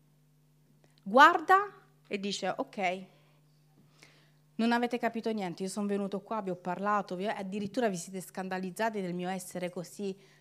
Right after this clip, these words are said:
duro, comunque giusto, duro, giusto, e se ne va. E dice che se ne partì, andiamo a quello che ci interessa, al ver-, al versetto ventuno.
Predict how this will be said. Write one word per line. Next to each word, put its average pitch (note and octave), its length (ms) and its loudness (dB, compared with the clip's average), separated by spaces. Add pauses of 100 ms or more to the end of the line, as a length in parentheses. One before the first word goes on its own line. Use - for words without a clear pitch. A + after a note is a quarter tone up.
duro, A#3 600 2
comunque G3 640 0
giusto, B3+ 600 2
duro, E3+ 340 -4
giusto, A#3 640 -2 (260)
e - 80 -18
se A#3 200 -4
ne A3 120 2
va. D#3 220 -4 (2250)
E F4+ 160 6
dice A3 280 4
che B3+ 140 -2
se F4 160 -2
ne F4 120 6
partì, G3 560 -2 (240)
andiamo A3 320 8
a G#3 120 6
quello B3 360 10
che A3+ 120 4
ci - 120 -2
interessa, D#3+ 540 -2
al F#3+ 100 2
ver-, F3 280 4
al F#3+ 100 2
versetto G3+ 460 4
ventuno. E3+ 760 2